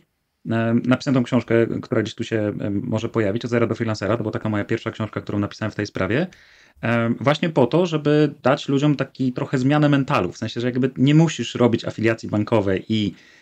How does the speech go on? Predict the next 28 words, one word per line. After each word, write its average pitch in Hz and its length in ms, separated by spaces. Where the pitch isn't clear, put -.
nie 107 120
wiem, 92 200
i-, 113 200
inwestować 120 380
na 120 80
Forexie, 110 460
bitcoiny 104 500
czy - 100
cokolwiek 107 320
innego, 104 240
co 101 120
teraz 104 200
jest - 160
w - 20
trendzie, 107 420
M 117 160
L 104 120
M-y, 127 240
tak? - 280
M 113 80
L 113 100
M-y 113 100
są 120 200
fajnym 104 260
dodatkowym 104 320
dochodem. 95 380
Jakby 98 160
to - 80